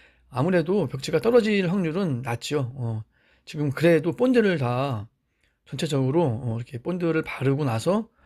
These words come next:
도배를 시공을 하는데, 어, 한번 떨어져 있는 부분들이, 페인트가 떨어져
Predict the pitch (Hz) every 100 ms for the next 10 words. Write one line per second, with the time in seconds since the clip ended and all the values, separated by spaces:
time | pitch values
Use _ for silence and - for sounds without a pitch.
0 | _ _ _ _ 160 165 147 170 117 104
1 | - _ _ _ _ - 202 175 139 170
2 | 135 185 135 123 _ _ _ _ _ _
3 | - 127 233 269 247 269 254 240 214 180
4 | 180 185 143 151 170 180 165 160 156 151
5 | 147 190 175 131 269 240 180 160 160 117
6 | 110 226 240 226 202